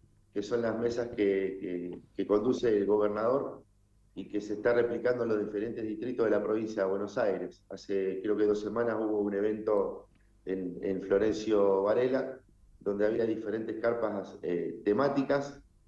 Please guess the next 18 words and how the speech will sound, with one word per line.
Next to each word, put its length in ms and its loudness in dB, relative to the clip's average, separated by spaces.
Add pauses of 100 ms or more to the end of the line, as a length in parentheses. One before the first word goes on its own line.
(460)
En 180 2
ese 200 0
evento, 260 4
obviamente, 420 2
a 40 2
mí 120 -2
me, 120 -2 (120)
me 140 -2
tocó 400 -4
participar 960 -2 (340)
en 160 -4
la 100 -2
carpa 320 2
de 100 4
producción 460 -2
y 40 -2
empleo, 580 -2 (340)
eh, 80 -10